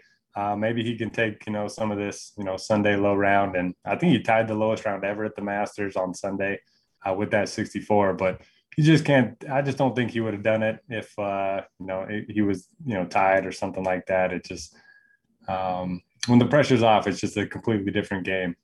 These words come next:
Um, and we kinda saw that with Cam Smith there at twelve. He kinda pulled within two or three after his birdie at eleven, and then,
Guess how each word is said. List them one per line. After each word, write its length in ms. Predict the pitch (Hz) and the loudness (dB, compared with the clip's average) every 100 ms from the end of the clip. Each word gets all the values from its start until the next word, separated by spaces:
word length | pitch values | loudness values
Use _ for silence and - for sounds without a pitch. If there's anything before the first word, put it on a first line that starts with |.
| - | -8
Um, 260 | 87 87 90 | -6 -4 -4
and 120 | 95 | -4
we 60 | |
kinda 240 | 95 110 98 | 0 2 4
saw 160 | 107 | 4
that 160 | 101 98 | 4 4
with 100 | 95 | 0
Cam 280 | - 101 98 | 0 0 0
Smith 320 | - 104 98 | -2 -2 -2
there 200 | 101 98 | -2 -2
at 80 | 92 | -2
twelve. 320 | 107 101 98 | 0 2 0
He 80 | 95 | -4
kinda 240 | - 95 | -6 -6
pulled 360 | 87 104 98 87 - - _ _ - | 0 0 0 -4 -14 -20 _ _ -6
within 380 | 107 120 113 107 | 0 4 4 6
two 160 | 135 | 6
or 100 | 123 | 6
three 300 | 113 120 117 | 6 4 6
after 220 | 113 113 | 4 2
his 100 | 110 | -4
birdie 300 | 101 110 107 104 | 0 0 0 -2
at 60 | |
eleven, 480 | 98 101 101 104 101 | -2 -2 -2 -2 -4
and 120 | 95 | -6
then, 340 | 95 98 98 | -6 -6 -6